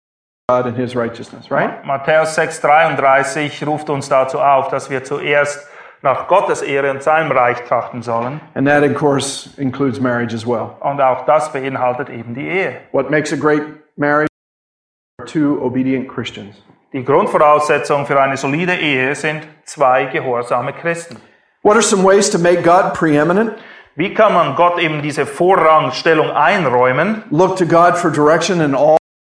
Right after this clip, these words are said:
Speaker 1: life.
Speaker 2: In allen Aspekten des Lebens sollen wir bei Gott und seinem Wort Orientierung suchen.
Speaker 1: Psalm one nineteen, one sixty says, "The sum of thy word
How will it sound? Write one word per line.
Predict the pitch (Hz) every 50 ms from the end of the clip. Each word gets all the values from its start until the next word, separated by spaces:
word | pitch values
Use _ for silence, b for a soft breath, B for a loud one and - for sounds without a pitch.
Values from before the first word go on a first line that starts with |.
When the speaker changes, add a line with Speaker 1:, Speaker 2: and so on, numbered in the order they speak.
| _ _ _ _ _ _ _ _ _ -
Speaker 1:
life. | 127 131 123 120 120 117 117 - - - -
Speaker 2:
In | - 156 160 -
allen | - 165 202 233 233
Aspekten | 220 202 208 - - 202 196 196 190 175
des | 165 160 - -
Lebens | 165 170 170 151 135 127 -
sollen | - 151 156 160
wir | 165 160
bei | 160 170 156 156
Gott | 151 139 123 - 160 190 208 202 208 -
und | 165 151 143 -
seinem | - 165 165 190 180 156 147
Wort | 165 185 175 190
Orientierung | 143 156 147 139 131 - - 180 185 170 147 127
suchen. | 123 - 131 117 113 - 151 165 165
Speaker 1:
Psalm | - - 170 170 165 160 156 156
one | 165 170 175
nineteen, | 175 170 165 165 165 - - 175 175 170 165 160
one | 160 156 156 160 156
sixty | - - 196 180 185 - - 151 131
says, | - - - 135 131 135 135 131
"The | 143 139
sum | - - - - - 208 208 214 214 214 202
of | 202 - 143 143 147 139
thy | 143 131 127 127
word | 127 120 131 151 160 175 180 185 180 180 185 180 180 170 160 156